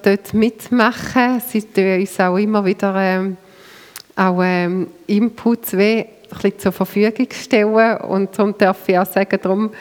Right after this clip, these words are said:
ich könnte jetzt nicht jede, jeden Monat gerade so eine, eine Predigt im Moment anbringen. Und darum darf ich auch von Ihnen da profitieren. Es ist also nicht alles von mir einfach so, äh, ausgedacht in dem Sinn, aber ich bin sehr dankbar,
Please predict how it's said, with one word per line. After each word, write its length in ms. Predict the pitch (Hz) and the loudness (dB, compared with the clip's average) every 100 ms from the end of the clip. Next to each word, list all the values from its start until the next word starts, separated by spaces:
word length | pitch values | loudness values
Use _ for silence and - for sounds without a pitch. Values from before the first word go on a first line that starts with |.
| - - - - | -20 -20 -14 -8
ich 120 | 196 | -2
könnte 280 | 196 196 190 | 0 0 -2
jetzt 160 | - | 0
nicht 160 | 202 202 | 0 2
jede, 440 | 202 214 214 175 | 0 2 0 0
jeden 300 | 190 202 208 | 0 0 2
Monat 300 | 196 202 214 | 0 0 0
gerade 220 | - 208 214 | 0 -2 -2
so 300 | - 196 196 | 0 2 2
eine, 200 | 175 190 185 - - | 0 -4 -6 -16 -2
eine 120 | 196 | -2
Predigt 580 | 185 180 202 - 262 - | 0 2 2 2 -2 0
im 100 | 233 | 0
Moment 460 | 247 233 214 240 262 - | 2 2 2 2 -2 0
anbringen. 440 | - 220 247 233 233 - - - - - - - 226 247 262 302 - | 2 4 2 2 -2 -8 -20 -20 -20 -18 -8 0 2 4 2 2 0
Und 420 | 208 208 220 - | -2 0 -2 -2
darum 280 | 208 208 214 | 0 0 0
darf 340 | 202 196 - | 0 0 -2
ich 120 | 190 - | -2 0
auch 160 | 190 | -2
von 180 | - 180 | -2 -4
Ihnen 240 | 196 202 | -2 -2
da 220 | 190 175 196 | 0 0 -2
profitieren. 1000 | - 190 - 190 - 208 240 247 254 233 | -2 -4 -4 -10 -6 -2 0 2 0 -2
Es 100 | - | -4
ist 160 | 196 | -4
also 200 | 196 - | -4 -2
nicht 180 | 196 196 | -2 0
alles 300 | 190 196 - | -2 -2 -8
von 180 | - 190 | -6 -2
mir 180 | 185 180 | -2 -2
einfach 280 | 196 190 - | -4 -6 -8
so, 380 | - 185 185 202 - - - - _ | -4 -2 -2 -6 -18 -20 -20 -20 _
äh, 260 | 202 190 185 | 0 0 0
ausgedacht 800 | 214 233 - 214 208 254 - - | 0 -2 0 2 4 2 -2 0
in 100 | 285 | 2
dem 260 | 214 214 262 | 2 2 0
Sinn, 400 | - 262 262 240 | 0 0 0 0
aber 400 | 208 208 202 202 | 0 0 0 -2
ich 40 | |
bin 100 | 214 | -4
sehr 240 | - 208 208 | 0 0 2
dankbar, 920 | 208 185 233 - - 220 196 208 | 2 2 0 -8 0 2 4 0